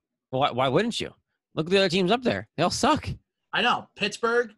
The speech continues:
Speaker 2: never a winning franchise. Texas has taken a nosedive over the past decade. Detroit's in the cellar. Like, I'm not saying this would happen, Jared, but there's a real,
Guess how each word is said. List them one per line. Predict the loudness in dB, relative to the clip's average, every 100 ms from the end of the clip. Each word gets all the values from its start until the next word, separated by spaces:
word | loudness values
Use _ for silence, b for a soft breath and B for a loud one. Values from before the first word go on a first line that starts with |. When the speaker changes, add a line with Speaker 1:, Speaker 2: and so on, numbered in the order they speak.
| _ _
Speaker 2:
never | -4 0 2 2
a |
winning | 0 -4 -4
franchise. | -6 -6 -4 -4 -4
Texas | -6 -8 -8 -12
has | -8
taken | -6 -6
a | -8
nosedive | -6 -6 -4 -6 -6
over | -8 -12
the | -10
past | -8 -8 -10
decade. | -14 -10 -10 -10 b b -20
Detroit's | -14 -6 -4 -4 -4
in | -8
the | -8
cellar. | -12 -12 -10 -12 _ _ _ -4
Like, | -4 -4 B B B B _ -8 -8 -8 -20 -14 -4
I'm | -2
not | 0 -2
saying | -4
this | -6 -8
would |
happen, | -4 -4 -4
Jared, | -2 -2 -2 -8 _ _ _ -6
but | 0
there's | 2 2
a |
real, | -4 -2 -2